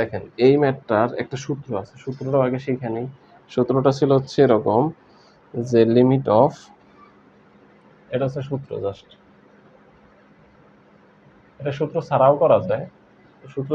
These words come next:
দিয়ে করলে একটু সহজ হয় বেশি আর কি। তো limit x tends to a এমন যদি থাকে, আর হচ্ছে যদি থাকে x to the power n minus a to the power n divided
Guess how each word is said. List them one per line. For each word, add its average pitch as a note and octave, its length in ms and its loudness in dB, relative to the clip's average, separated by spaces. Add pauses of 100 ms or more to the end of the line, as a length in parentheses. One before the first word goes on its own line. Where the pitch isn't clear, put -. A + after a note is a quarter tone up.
দিয়ে C#3+ 180 0
করলে C#3+ 200 -2
একটু C#3 200 -16
সহজ B2 280 0
হয় - 200 -14
বেশি - 180 -16 (100)
আর - 120 -12
কি। - 100 -20 (1200)
তো B2+ 80 -16 (240)
limit B2 500 -4 (1200)
x - 20 -12 (240)
tends A#2+ 280 -4 (140)
to B2 60 -8 (260)
a G2+ 40 0 (320)
এমন B2 160 6 (100)
যদি B2+ 160 2 (100)
থাকে, A2 280 -2 (880)
আর G#2+ 160 -2
হচ্ছে A#2+ 240 -8 (140)
যদি B2 240 -6
থাকে B2 240 -4 (320)
x - 20 -20 (140)
to C3+ 120 -8
the B2 160 -6
power B2+ 260 0 (460)
n - 20 -6 (880)
minus A2 480 -4 (240)
a - 20 -4 (100)
to B2 140 -8
the A2 160 -8
power A#2 280 -4 (360)
n - 20 -4 (1300)
divided A2+ 460 -2